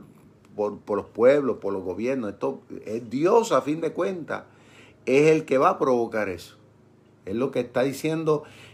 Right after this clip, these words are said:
el profeta Joel al pueblo de Judá. Dice, verso dieciséis,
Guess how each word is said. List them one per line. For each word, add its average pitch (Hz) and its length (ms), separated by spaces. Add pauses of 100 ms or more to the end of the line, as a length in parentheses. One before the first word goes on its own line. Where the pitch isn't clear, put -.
(140)
el 123 220
profeta 131 500
Joel 147 380 (840)
al 107 200
pueblo 120 320
de 117 80
Judá. 95 280 (2250)
Dice, 139 480
verso 135 320
dieciséis, 127 560